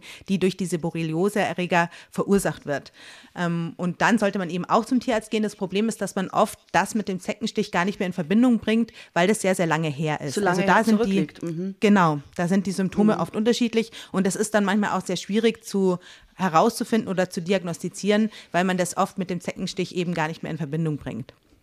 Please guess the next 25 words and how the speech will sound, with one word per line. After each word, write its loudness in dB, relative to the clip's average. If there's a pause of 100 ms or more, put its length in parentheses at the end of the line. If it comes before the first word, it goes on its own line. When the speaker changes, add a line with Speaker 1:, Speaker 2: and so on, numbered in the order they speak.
(100)
Speaker 2:
Mhm, -8 (120)
mhm. -10 (720)
Wie, -8
wie 2
sieht -2
es -4
mit 0
der 2
Gehirnhautentzündung? -2
Das -6
hab -6
ich -8
immer -2
so -4
als, -4
Speaker 1:
Mhm. 2
Speaker 2:
äh, -6
schlimme -4 (160)
Geschichte -8
in -4 (320)
Erinnerung. 0 (320)
Wie -14
sieht's -14
damit -8
aus? -10